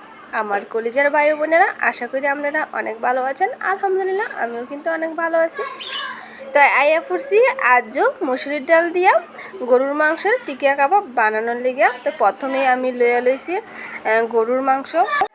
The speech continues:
এইখানে লইয়া লইছি একখান পেঁয়াজ কাইটা, কয়খান হুগরা মরিচ, দারচিনি, এলাচ, আদা বাটা, রসুন বাটা, হলদির গুঁড়া,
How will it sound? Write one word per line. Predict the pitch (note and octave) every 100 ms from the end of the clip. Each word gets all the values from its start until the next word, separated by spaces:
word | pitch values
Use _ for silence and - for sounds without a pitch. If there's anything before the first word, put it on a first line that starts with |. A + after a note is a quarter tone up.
| - - -
এইখানে | C4 C4+ D#4 F4
লইয়া | E4+ D#4 D4+
লইছি | F4+ E4 E4
একখান | - A#3 - B3 C4
পেঁয়াজ | B3 B3 C4 -
কাইটা, | C#4+ C#4+ F4 G#4+ -
কয়খান | A#3 A#3+ A3+
হুগরা | B3+ C4+ A#3+ C4
মরিচ, | C4+ C#4+ F#4 A4+
দারচিনি, | C4 C#4+ C#4+ C4 C#4
এলাচ, | - B3+ C4 D#4 - - - - - -
আদা | A3 A3+ C4
বাটা, | D4+ D#4 F#4
রসুন | D#4 C4+ C#4 D4 D4
বাটা, | D4+ C#4+ F#4 - - -
হলদির | A#3 A#3 B3 C4
গুঁড়া, | C#4 C#4+